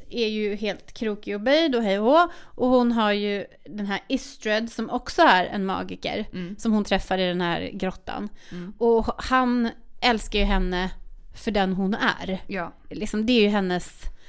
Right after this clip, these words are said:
Speaker 1: trygghet, liksom.
Speaker 2: Ja.
Speaker 1: Och så länge som hon har honom så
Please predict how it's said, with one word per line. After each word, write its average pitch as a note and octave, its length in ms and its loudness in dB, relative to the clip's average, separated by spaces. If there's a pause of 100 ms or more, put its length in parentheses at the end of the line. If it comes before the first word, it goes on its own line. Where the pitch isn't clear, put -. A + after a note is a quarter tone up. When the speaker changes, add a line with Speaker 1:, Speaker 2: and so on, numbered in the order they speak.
(920)
Speaker 1:
trygghet, A3+ 600 4
liksom. - 400 -6
Speaker 2:
Ja. G3+ 240 -4
Speaker 1:
Och B3+ 140 4
så C4 100 4
länge B3+ 320 6
som C#4 160 6
hon A#3+ 120 4
har C#4+ 280 8
honom A3 640 2 (240)
så A#3 420 0